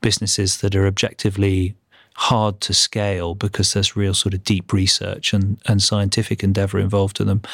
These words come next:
that's also where there's huge amounts of opportunity. So, you know, we love working with C I C and I Q and Amadeus and all the others who I'm now in trouble with 'cause I haven't specifically named them. <laughs> But the way that they have continued to support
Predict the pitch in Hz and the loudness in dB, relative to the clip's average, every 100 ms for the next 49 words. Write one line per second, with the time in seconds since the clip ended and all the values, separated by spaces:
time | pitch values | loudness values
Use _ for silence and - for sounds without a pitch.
0 | - - - - 107 - 127 - 120 120 | -10 -10 -12 -6 -4 0 0 2 2 2
1 | 120 113 123 117 117 117 110 113 113 117 | 2 2 0 2 2 2 0 -2 -2 -2
2 | - 127 104 - 90 110 - 104 101 139 | 0 2 0 -2 -4 -4 -2 2 2 2
3 | 104 98 104 104 104 - 101 95 - 98 | 2 4 4 4 2 0 -2 0 2 4
4 | 95 90 - - - - - - _ - | 4 2 -2 -20 -20 -18 -18 -20 _ -8
5 | - - 98 95 - 101 101 98 92 90 | -2 0 2 2 2 2 2 2 2 2
6 | 92 92 - 98 98 98 95 95 95 95 | 2 2 2 2 4 4 2 2 0 0
7 | 95 92 95 - 98 98 98 98 95 98 | 0 0 0 0 0 2 2 0 0 0
8 | - 98 98 101 98 98 - 101 98 95 | 0 0 2 2 2 2 0 -2 -2 -2
9 | 98 107 101 104 101 - 123 - - - | -2 0 2 2 0 0 0 0 -4 -2
10 | 107 104 110 104 101 95 117 - - - | 0 2 2 0 -2 -4 -6 -10 -16 -16
11 | - - 131 120 127 123 131 131 117 113 | -18 -2 0 0 0 2 2 0 -2 0
12 | 120 110 101 110 101 113 107 98 - 101 | 0 0 0 0 2 2 2 0 0 0
13 | 101 - 107 101 90 | -2 -2 0 0 -2